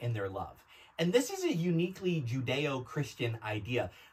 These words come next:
Other religions and other cultures don't have this idea. If they have an idea of a God, he didn't create people for this reason. This idea that life didn't spontaneously erupt by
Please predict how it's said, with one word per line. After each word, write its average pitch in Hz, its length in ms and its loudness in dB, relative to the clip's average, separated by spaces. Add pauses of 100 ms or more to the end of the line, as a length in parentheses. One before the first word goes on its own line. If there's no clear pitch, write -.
Other 165 240 4
religions 185 580 4
and 156 120 -2
other 180 240 -2
cultures 160 420 0
don't 156 320 -2
have 143 240 -4
this 120 160 -4
idea. 117 440 -2
If - 100 -8
they 147 100 0
have 175 160 0
an 175 80 0
idea 160 320 2
of 143 100 2
a 131 60 -4
God, 123 380 2 (320)
he 147 320 -6
didn't 185 320 -2
create 160 320 2
people 117 240 -4
for 113 120 -8
this 107 280 -8
reason. 113 260 -8 (640)
This 170 380 4
idea 156 500 6
that 123 220 2
life 165 240 4
didn't 156 240 0
spontaneously 165 1000 0
erupt 123 380 0
by 107 160 -4